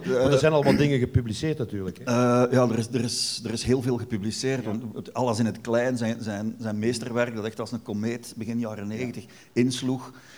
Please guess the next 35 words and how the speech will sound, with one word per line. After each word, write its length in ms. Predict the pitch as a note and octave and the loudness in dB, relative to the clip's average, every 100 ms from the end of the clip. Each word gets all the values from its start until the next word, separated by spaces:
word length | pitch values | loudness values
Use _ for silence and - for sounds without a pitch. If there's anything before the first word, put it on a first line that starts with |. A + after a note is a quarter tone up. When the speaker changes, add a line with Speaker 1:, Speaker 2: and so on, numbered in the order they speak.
| - - | -20 -4
Speaker 1:
is 480 | C#3+ - - - - - | 0 0 0 -2 -6 -12
half 420 | - B2 D3+ - - | -2 -2 -2 -4 -4
een 120 | A2+ | -2
brievenboek. 800 | A2+ B2+ G#2 G2 F#2 - - - - - - - _ _ | -2 -2 -2 -4 -6 -10 -18 -20 -20 -20 -20 -20 _ _
Ehm, 840 | A#2 A2 A2 G#2+ G#2+ G#2+ G#2+ G#2 G#2 - | -2 2 2 2 0 0 -2 -4 -6 -2
en, 300 | A2+ G#2+ A2 | 0 2 2
en 160 | A2+ | 2
ook 180 | B2 - | 0 4
Olivetti, 720 | C#3 B2+ C3 B2 A#2+ A#2 A2+ | 4 6 2 2 0 2 4
eh, 300 | G#2+ G#2 G#2 | 4 4 4
tweeëntachtig, 680 | G#2 A2+ A2+ G#2+ A#2 A#2+ C3+ | 2 4 4 4 2 0 -2
dat 140 | B2 A#2 | 0 0
Speaker 2:
Ja. 60 | |
Speaker 1:
ik 60 | A#2 | -2
erbij 240 | G#2 F2+ A2+ | -4 -2 -2
heb, 180 | A#2 A#2 | -2 -6
is, 180 | - - | -10 -8
Speaker 2:
Ja. 40 | |
Speaker 1:
is, 220 | A2+ - | -8 -8
eh, 300 | A#2 A2 G#2+ A2+ - | -6 -4 -4 -6 -8
is, 140 | A2+ | -10
is 140 | - G#2+ | -8 -4
een 120 | G#2 | -2
brievenboek. 580 | A2 A2+ A2 A2 C#3 - - - - - - | -2 -4 -6 -10 -14 -20 -20 -20 -20 -20 -10
Eh, 120 | A2 | -4
er 180 | G#2+ A2+ | -2 -2
is, 120 | C3+ - | -4 -6
er 80 | B2+ | -8
is 160 | D3 - | -6 -2
heel 220 | B2+ D3+ | 0 0
veel 180 | B2+ B2+ | 0 0
gepubliceerd, 680 | A#2 A#2+ G2 G2 B2 - | -2 -6 -6 -6 -6 -6
maar 120 | B2 A2 | -6 -4
er 80 | |
is 220 | D#3 - | -4 -6